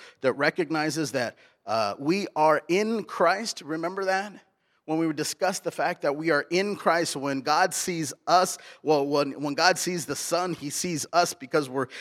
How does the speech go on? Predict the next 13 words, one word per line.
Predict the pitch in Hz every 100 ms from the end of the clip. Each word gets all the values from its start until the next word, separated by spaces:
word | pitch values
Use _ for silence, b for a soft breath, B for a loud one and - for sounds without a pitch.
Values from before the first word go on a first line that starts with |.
| B _
in | 165 180 170
Christ. | - - 165 175 165
And | 147
we | 143
say, | 151 170 151 151 B B
"Well, | 156 156
we're | 160
gonna | 190
put | 175 180
all | - 160 208
of | 190
our | 165
fears, | 143 - 220 208 127 120 170 196 -